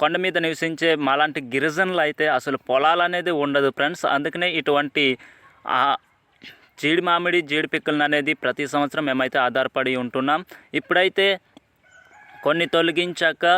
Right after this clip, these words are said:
వీటిని అనేది మేమైతే తొలగించి కొండ సీపర్లను ఎత్తుకోవడం వల్ల మాకైతే సీపర్ నుంచి ఆదాయం వస్తుంది, మరి ఈ పిక్కల నుంచి కూడా ఆదాయం అనేది వస్తుంది. మాకైతే ఎంతో పర్వాలేదన్నమాట. చూడండి, నేల పడినవి ఎంత బాగున్నాయో.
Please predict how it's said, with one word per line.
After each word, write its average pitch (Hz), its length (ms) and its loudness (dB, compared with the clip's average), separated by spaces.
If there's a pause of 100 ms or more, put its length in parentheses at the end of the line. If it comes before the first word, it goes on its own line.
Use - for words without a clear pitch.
(240)
వీటిని 147 320 -2
అనేది 143 300 -2 (160)
మేమైతే 139 420 0 (1080)
తొలగించి 180 600 0 (560)
కొండ 151 220 2
సీపర్లను 165 420 0
ఎత్తుకోవడం 156 420 0
వల్ల 151 140 4 (100)
మాకైతే 135 380 -2 (100)
సీపర్ 139 340 -2
నుంచి 139 200 -2
ఆదాయం 131 320 2
వస్తుంది, 139 340 -4 (100)
మరి 135 180 0
ఈ 135 100 -2
పిక్కల 135 320 -2
నుంచి 127 240 -6
కూడా 151 140 2 (140)
ఆదాయం 127 340 0
అనేది 131 220 -2 (100)
వస్తుంది. 135 340 -4 (460)
మాకైతే 135 360 0
ఎంతో 143 140 0 (100)
పర్వాలేదన్నమాట. 127 680 0 (200)
చూడండి, 165 400 0
నేల 143 260 2
పడినవి 143 400 -2 (140)
ఎంత 123 180 -6 (100)
బాగున్నాయో. 135 480 2